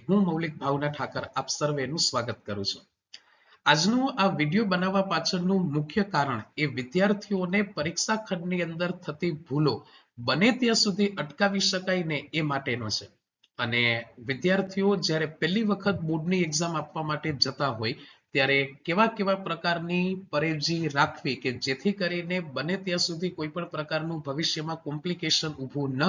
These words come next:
થાય એ માટેનો છે. તો આ વીડિયોને અંત સુધી જરૂર નિહાળજો. અત્યારે તમે કોમ્પ્યુટર સ્ક્રીન કે તમારા મોબાઈલ કે લેપટોપની સ્ક્રીન ઉપર જોઈ શકો છો એ પ્રમાણે કે કોઈ એક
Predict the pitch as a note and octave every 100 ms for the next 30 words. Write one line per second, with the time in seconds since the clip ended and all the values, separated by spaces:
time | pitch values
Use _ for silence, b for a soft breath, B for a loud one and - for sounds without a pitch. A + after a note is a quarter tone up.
0 | F#3+ E3+ A#2+ B B B B F#3+ F3+ D3
1 | D3 B2 A2 G#2 C#3 G#2 _ _ _ C3
2 | C3 C#3+ D3 F#3 G#3 G3+ D#3 F3 - D3+
3 | F3 D3 C3+ B2+ A2+ A#2 G#2+ G2 G2 _
4 | _ _ _ _ _ - E3+ A#3 C4 -
5 | G#3+ A#3 A#3 - F3+ G#3 G#3+ A3+ - -
6 | G3 G#3+ G#3 F3+ E3+ F3 F3+ F3 D#3 D3+
7 | F#3 G3 G3 F#3 D#3+ - F#3+ G3 G3 -
8 | F3 F#3 F3 F3+ E3+ D3 E3+ - D3 C#3
9 | - D#3+ D3+ D3+ C#3+ B2 A2+ D3 G#3 -
10 | D#3+ F#3+ G3+ G3+ F#3+ G3